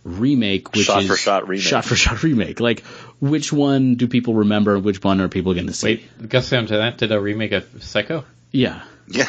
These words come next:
Speaker 2: This is, like, years ago. It's, like, two thousand?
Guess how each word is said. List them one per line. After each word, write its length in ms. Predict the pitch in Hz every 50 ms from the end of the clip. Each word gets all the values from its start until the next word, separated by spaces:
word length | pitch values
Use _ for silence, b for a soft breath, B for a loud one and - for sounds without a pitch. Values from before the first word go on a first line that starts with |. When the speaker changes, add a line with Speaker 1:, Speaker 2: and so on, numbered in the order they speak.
| - - - B B B B B B _
Speaker 2:
This 120 | - 123 -
is, 60 | 294
like, 200 | - - 117 98
years 340 | 95 107 143 202 277 254 214
ago. 400 | 214 98 95 90 85 85 104 110 - - _ b b b b b b b b b b b - _
It's, 120 | - -
like, 160 | 139 113 - _ _ - -
two 160 | - - 139
thousand? 560 | - - 107 113 131 160 - 208 196 185 202